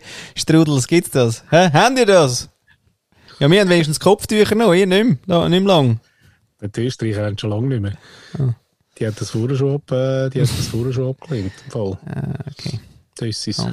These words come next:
Speaker 1: ja. Ja, wir sind gut im Abschaffen.
Speaker 2: Oder ist das nur, ist das nur Wien?
Speaker 1: <laughs>
Speaker 2: Nein, ist, glaub, ganz
Speaker 1: Nein,
Speaker 2: Österreich,
Speaker 1: ja.
Speaker 2: oder?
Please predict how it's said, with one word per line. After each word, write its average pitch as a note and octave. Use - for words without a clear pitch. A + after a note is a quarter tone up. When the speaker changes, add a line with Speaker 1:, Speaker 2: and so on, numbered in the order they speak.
Speaker 1:
ja. G#2+
Ja, B2+
wir B2+
sind B2
gut B2
im A#2+
Abschaffen. A2
Speaker 2:
Oder A2
ist G#2
das A2
nur, B2+
ist B2+
das A2
nur A#2
Wien? B2
Speaker 1:
<laughs> -
Speaker 2:
Nein, E3+
ist, -
glaub, -
ganz C3
Speaker 1:
Nein, D3+
Speaker 2:
Österreich, C3+
Speaker 1:
ja. C3+
Speaker 2:
oder? D3+